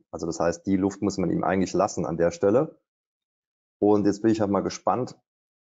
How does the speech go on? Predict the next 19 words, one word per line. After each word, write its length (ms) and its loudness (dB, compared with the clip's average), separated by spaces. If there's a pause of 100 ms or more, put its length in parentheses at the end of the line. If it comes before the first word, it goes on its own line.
(280)
Das 200 -14
Orderbuch 420 0
wird 120 0
ja 80 0
schon 220 -6
gerade 420 0
sehr, 280 2
sehr 120 4
dünn. 480 -2
Ich 80 -20
weiß 160 -6
nicht, 80 -16
ob 80 -12
man 80 -8
das 140 -12
gut 140 -16
erkennen 400 -6
kann 200 -6
hier. 300 -4